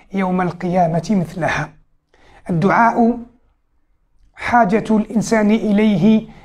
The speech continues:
مُلِحَّة، فما من خير إلا بفضل الله سبحانه وتعالى، وما من سوء يصاب به الإنسان إلا بعلم الله وحكمته،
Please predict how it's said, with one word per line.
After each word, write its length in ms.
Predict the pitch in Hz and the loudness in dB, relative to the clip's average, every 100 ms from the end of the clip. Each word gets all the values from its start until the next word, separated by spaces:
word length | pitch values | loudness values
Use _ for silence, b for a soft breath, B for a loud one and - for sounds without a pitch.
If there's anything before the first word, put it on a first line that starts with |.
| B | B
مُلِحَّة، 680 | 202 196 180 147 127 165 151 - b b b | -2 0 0 0 0 -2 -4 -12 b b b
فما 340 | - 208 190 214 | -6 0 2 2
من 160 | 202 | 2
خير 720 | 156 - 220 208 208 214 175 165 - | 0 0 2 4 4 4 2 -4 -4
إلا 260 | 240 208 185 | -2 0 0
بفضل 400 | 170 - 196 165 | -2 -4 -4 -2
الله 220 | 165 170 | -2 -2
سبحانه 500 | - 165 - 180 156 | -4 -8 -6 -4 -2
وتعالى، 580 | 156 147 160 170 156 151 B B B - | -2 -4 -2 0 0 -4 B B B -2
وما 280 | 185 208 | 2 2
من 180 | 208 202 | 2 0
سوء 380 | 185 - 240 247 | -2 2 2 4
يصاب 420 | 233 214 196 226 202 190 | 2 2 0 0 0 2
به 160 | 185 | 2
الإنسان 580 | 262 233 208 277 240 170 B B B - | 2 0 0 0 0 0 B B B 0
إلا 240 | 226 202 | 2 2
بعلم 420 | 175 185 202 190 | 0 2 2 2
الله 380 | 180 175 180 165 | 0 2 2 2
وحكمته، 840 | 170 160 233 - 175 160 170 156 | 0 2 0 0 -4 -4 -4 -6